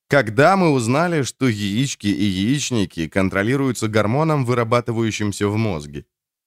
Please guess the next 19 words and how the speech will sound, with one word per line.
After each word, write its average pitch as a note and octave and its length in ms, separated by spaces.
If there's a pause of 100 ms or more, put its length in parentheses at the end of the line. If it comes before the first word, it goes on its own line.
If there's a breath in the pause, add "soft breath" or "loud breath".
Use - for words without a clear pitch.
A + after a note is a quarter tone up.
(140)
Означает E3+ 540
ли G3 100
недавнее F#3 580
открытие D#3+ 500
гормона D3 420
голода, D3+ 480
что - 180
я C#3+ 240
объедаюсь A#2 800
не A#2 240
из-за D3 480
отсутствия D#3+ 600
силы D#3 340
воли, B2 380 (280)
а G#2+ 140
из-за G2+ 340
моей G2 320
внутренней A2 520
химии? D#2+ 500